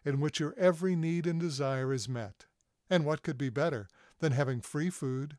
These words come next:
free medicine, living quarters, and transportation all free? Indeed, from the perspective of those gathered at Davos, Switzerland, last week,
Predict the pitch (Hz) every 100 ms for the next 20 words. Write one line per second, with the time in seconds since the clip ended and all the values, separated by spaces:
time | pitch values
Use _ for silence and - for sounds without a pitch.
0 | _ - 147 151 127 117 - 131 135 _
1 | _ 151 165 160 143 143 131 127 139 127
2 | 123 143 147 - 139 143 135 147 131 131
3 | 139 139 147 151 147 98 82 _ _ _
4 | _ _ _ 151 135 190 143 143 - _
5 | _ - 151 151 131 131 123 - 151 -
6 | 127 120 131 131 - 127 135 131 120 127
7 | 113 131 127 120 120 - 156 170 143 117
8 | 127 147 - - _ - 123 127 - 123
9 | 123 139